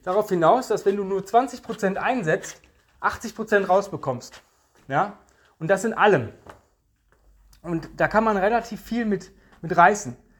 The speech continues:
Gucken wir uns einfach mal ein Minimalprogramm an. Eins, was ich schon mal geturnt hab, war Simple and Sinister von Pavel. Im Endeffekt jeden Tag hundert One-Arm-Swings gesamt in unter fünf Minuten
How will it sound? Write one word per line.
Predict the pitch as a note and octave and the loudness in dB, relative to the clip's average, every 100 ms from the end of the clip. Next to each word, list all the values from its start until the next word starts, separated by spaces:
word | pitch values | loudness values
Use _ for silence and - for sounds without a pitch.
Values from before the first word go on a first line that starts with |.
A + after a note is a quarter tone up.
| _ _ _ | _ _ _
Gucken | - A#3+ C4 | -10 -4 -2
wir | |
uns | B3 | -4
einfach | - A3+ A#3 | -4 -2 0
mal | A3 A3 | 0 2
ein | |
Minimalprogramm | G#3+ A3 G#3 G#3 A3+ A3+ G#3+ G#3+ | 2 0 2 0 -2 -6 -4 -6
an. | A#3 E3+ B2 _ | -6 -8 -10 _
Eins, | - F#3 G3 | -8 -6 -2
was | G3+ F3 | -2 -2
ich | E3 | -6
schon | F#3 | -6
mal | E3+ | -6
geturnt | D#3+ A#3 B3+ A3+ | -6 -2 -2 2
hab, | A#3 A3+ - _ _ - | 0 0 -18 _ _ -4
war | C#3+ F#3 F#3 - _ | 0 0 -2 -14 _
Simple | - - A#3+ A#3+ | -6 0 0 0
and | F3+ D3+ | -4 -6
Sinister | G3+ G#3+ G#3 F#3 | -4 -4 -4 -6
von | D#3 C3+ | -6 -4
Pavel. | C#3+ D3+ A#2+ A2 - | 0 0 -2 -10 -12
Im | |
Endeffekt | F3+ C4 C4 A#3+ A#3+ | -6 -4 -2 -2 -2
jeden | F#3+ C4+ C4+ | -4 -2 0
Tag | G3 F#3+ G#3+ - _ - - _ _ _ _ _ | 4 4 4 -4 _ -20 -20 _ _ _ _ _
hundert | B3 C4+ A#3 | -2 2 2
One-Arm-Swings | F#3+ A3+ A#3+ A#3+ B3 C4+ C4+ | 2 0 0 -4 -8 -8 -8
gesamt | B3 G#3 A3+ C4 - _ _ _ _ _ _ _ - | -8 -2 -2 -4 -14 _ _ _ _ _ _ _ -14
in | F3+ | -8
unter | A3 A3 | -2 0
fünf | G#3+ A3 G3 | 0 -4 -4
Minuten | G#3 G#3+ B3+ C4 C4 | -2 0 0 -2 -6